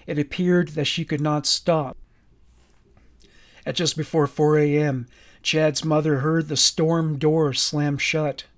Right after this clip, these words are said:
His mother went down to the basement, where she found Chad's head in a bucket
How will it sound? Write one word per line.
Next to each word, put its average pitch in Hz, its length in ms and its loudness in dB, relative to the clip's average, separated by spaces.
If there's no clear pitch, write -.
His 156 240 -6
mother 170 260 0
went 165 240 0
down 170 320 0
to - 120 -8
the 143 100 -4
basement, 147 580 -2
where 135 100 -6
she 147 140 -2
found 156 320 -2
Chad's 156 400 0
head 160 360 0
in 147 160 -6
a 143 60 -2
bucket 151 600 -6